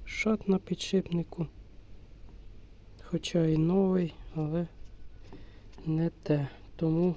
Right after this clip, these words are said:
рекомендація: бажано, щоб зберегти рідний оригінальний, хоча б через тисяч сор-, тридцять-сорок пробігу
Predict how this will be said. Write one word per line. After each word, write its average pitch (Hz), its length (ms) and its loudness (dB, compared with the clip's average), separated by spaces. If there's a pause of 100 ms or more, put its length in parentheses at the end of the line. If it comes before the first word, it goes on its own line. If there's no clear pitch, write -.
(120)
рекомендація: 160 1080 4
бажано, 156 600 2 (1600)
щоб 165 280 0
зберегти 160 680 4
рідний 170 400 6
оригінальний, 160 760 6
хоча 160 400 2
б 156 200 2 (920)
через 160 360 4
тисяч - 480 2
сор-, 165 400 6 (100)
тридцять-сорок 165 920 4
пробігу 160 580 4